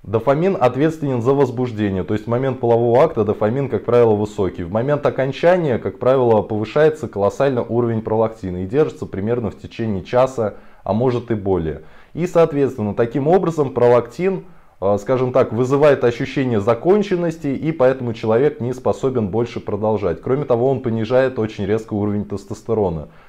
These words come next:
человека. Ну, конечно же, уровень тестостерона, соответственно, в скором времени нормализуется и приходит к обычным отметкам. Но таким образом, скажем, повышение уровня пролактина нужны в человеческом организме после полового акта для того, чтобы это не длилось вечно.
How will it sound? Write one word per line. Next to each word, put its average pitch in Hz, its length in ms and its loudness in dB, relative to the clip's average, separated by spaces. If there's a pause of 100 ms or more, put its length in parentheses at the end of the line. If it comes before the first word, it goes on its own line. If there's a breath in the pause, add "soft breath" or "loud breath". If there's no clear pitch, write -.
(120)
человека. 101 520 0
Ну, - 80 -6
конечно 123 420 -2
же, 110 140 -2
уровень 107 320 0
тестостерона, 131 560 -2
соответственно, 101 920 -2 (200)
в - 60 -20
скором 110 320 0
времени 117 320 0
нормализуется 104 840 -2
и - 20 -12
приходит 104 380 -4
к - 40 -14
обычным 98 440 -4
отметкам. 80 500 -10 (400 loud breath)
Но 127 140 -2
таким 139 320 0
образом, 185 440 4
скажем, 110 340 0
повышение 120 500 0
уровня 104 320 0
пролактина 139 680 0 (220 loud breath)
нужны 147 460 0
в - 80 -6
человеческом 110 540 0
организме 160 640 0 (360 loud breath)
после 139 280 2
полового 120 480 4
акта 113 220 -2
для 110 100 -2
того, 147 240 2
чтобы 131 240 0
это 123 160 -2
не 117 140 -2
длилось 135 400 0
вечно. 85 420 -8